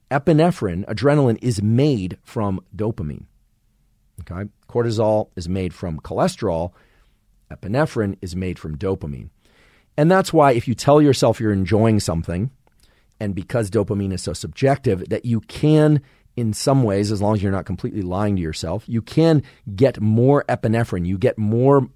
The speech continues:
mileage or more ability to push through something, and you can sort of reframe it. But it's not really cognitive reframing. The cognitive part is the trigger,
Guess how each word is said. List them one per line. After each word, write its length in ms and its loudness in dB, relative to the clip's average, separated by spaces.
mileage 640 0
or 80 -4
more 320 2
ability 560 4
to 100 -6
push 340 -4
through 200 -4
something, 480 -6
and 180 4
you 100 4
can 220 4
sort 240 2
of 100 0
reframe 560 0
it. 140 -8
But 100 -2
it's 160 -4
not 220 2
really 200 6
cognitive 520 2
reframing. 580 -6
The 100 -8
cognitive 440 0
part 180 0
is 120 -6
the 100 -12
trigger, 420 -2